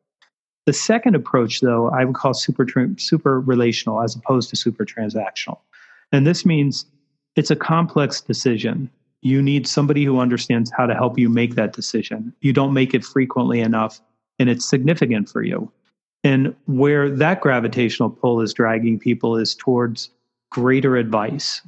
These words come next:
greater insight, greater understanding about how to make the right recommendations and help somebody get the result that they want. And I think for, uh, a lot of people, they saw, uh, my friends Matt Dixon and Brent Adamson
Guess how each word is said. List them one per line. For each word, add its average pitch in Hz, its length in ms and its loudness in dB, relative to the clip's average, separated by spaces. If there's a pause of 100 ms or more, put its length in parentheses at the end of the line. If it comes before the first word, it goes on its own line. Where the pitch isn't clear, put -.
(120)
greater 135 540 0
insight, 117 640 -4 (420)
greater 147 440 2
understanding 123 800 2
about 110 280 0
how 127 180 2
to 123 80 2
make 117 200 2
the 117 120 0
right 113 220 0
recommendations 113 840 0
and 117 100 0
help 120 200 -2
somebody 117 340 2
get 110 420 0 (300)
the 120 80 2
result 135 340 2
that 113 140 -4
they 104 100 -2
want. 104 320 -2
And 117 200 -4 (380)
I 123 80 0
think 147 300 0
for, 123 360 -2
uh, 120 280 -2
a 131 100 0
lot 127 220 2
of 120 100 -2
people, 120 320 0
they 113 140 0
saw, 113 460 0 (720)
uh, 113 160 0
my 123 180 2
friends 123 500 0
Matt 117 240 0
Dixon 127 320 0
and 113 100 0
Brent 120 240 0
Adamson 117 640 0